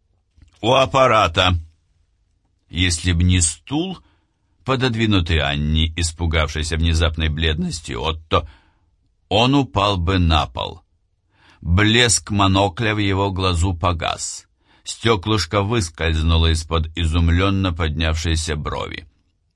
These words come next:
В страхе, словно это был кусок раскаленного металла,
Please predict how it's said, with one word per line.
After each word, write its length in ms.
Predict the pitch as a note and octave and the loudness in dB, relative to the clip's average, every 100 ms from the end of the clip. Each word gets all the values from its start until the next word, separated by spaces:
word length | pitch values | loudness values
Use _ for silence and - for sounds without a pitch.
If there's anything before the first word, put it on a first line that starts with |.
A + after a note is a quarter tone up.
| _ _ _ _ | _ _ _ _
В 80 | - | -10
страхе, 760 | - - F2 E2 D#2 F2+ F2 - _ _ - - | -8 -4 0 0 -2 -4 -6 -8 _ _ -20 -8
словно 320 | G2+ G2 G2+ | -2 2 2
это 260 | G2 F2 F2+ | 2 0 0
был 240 | F#2+ F2+ | 0 0
кусок 400 | F2+ E2 G2 F2 | -4 -2 -4 -2
раскаленного 800 | F2+ - F2 E2+ E2+ E2 D#2+ D#2 | -4 -2 -2 0 2 2 2 0
металла, 640 | D#2 D#2 C#2 D#2 E2+ G2 | -2 -2 -2 -2 -2 -4